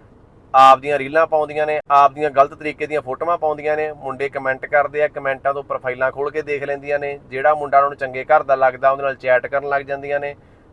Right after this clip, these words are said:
ਗੱਲਾਂ ਬਾਤਾਂ ਕਰਦੀਆਂ ਨੇ, ਮੁੜ ਕੇ ਉਹਨਾਂ ਮੁੰਡਿਆਂ ਨੂੰ ਆਪਦੇ ਜਾਲ 'ਚ ਫਸਾ ਲੈਂਦੀਆਂ ਨੇ। ਬਹੁਤ ਸਾਰੀਆਂ ਔਰਤਾਂ ਜਿਹੜੀਆਂ ਕਿ ਤਲਾਕ ਹੋ ਚੁੱਕੇ ਆ, ਉਹ ਇਸ ਕੰਮ ਦੇ ਵਿੱਚ ਆ ਚੁੱਕੀਆਂ ਨੇ, ਤੇ ਕੁਝ ਕੁ ਕੁਆਰੀਆਂ ਕੁੜੀਆਂ ਵੀ ਹੈਗੀਆਂ ਨੇ, ਜਿਨ੍ਹਾਂ ਨੇ ਆਪਦੇ ਮਾਂ ਪਿਓ ਨੂੰ ਛੱਡਤਾ, ਆਪਦਾ ਘਰ-ਬਾਰ ਛੱਡਤਾ,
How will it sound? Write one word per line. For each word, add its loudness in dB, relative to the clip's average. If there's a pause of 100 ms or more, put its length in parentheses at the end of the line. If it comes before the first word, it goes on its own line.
(120)
ਗੱਲਾਂ 4
ਬਾਤਾਂ 0
ਕਰਦੀਆਂ -2
ਨੇ, -4
ਮੁੜ -6
ਕੇ -10
ਉਹਨਾਂ 0
ਮੁੰਡਿਆਂ -4
ਨੂੰ -2
ਆਪਦੇ -2
ਜਾਲ 2
'ਚ -14
ਫਸਾ -6
ਲੈਂਦੀਆਂ -12
ਨੇ। -20 (300)
ਬਹੁਤ 8
ਸਾਰੀਆਂ 2 (300)
ਔਰਤਾਂ 6
ਜਿਹੜੀਆਂ -2
ਕਿ -14
ਤਲਾਕ 4
ਹੋ -6
ਚੁੱਕੇ -6
ਆ, 6
ਉਹ -2
ਇਸ -8
ਕੰਮ 0
ਦੇ -4
ਵਿੱਚ -6
ਆ 6
ਚੁੱਕੀਆਂ -8
ਨੇ, -4
ਤੇ -12
ਕੁਝ -8
ਕੁ -8
ਕੁਆਰੀਆਂ 4
ਕੁੜੀਆਂ -8
ਵੀ -12
ਹੈਗੀਆਂ -8
ਨੇ, -14 (460)
ਜਿਨ੍ਹਾਂ 2
ਨੇ 4
ਆਪਦੇ 6
ਮਾਂ 6
ਪਿਓ -4
ਨੂੰ -6
ਛੱਡਤਾ, 2
ਆਪਦਾ 4
ਘਰ-ਬਾਰ 2
ਛੱਡਤਾ, 2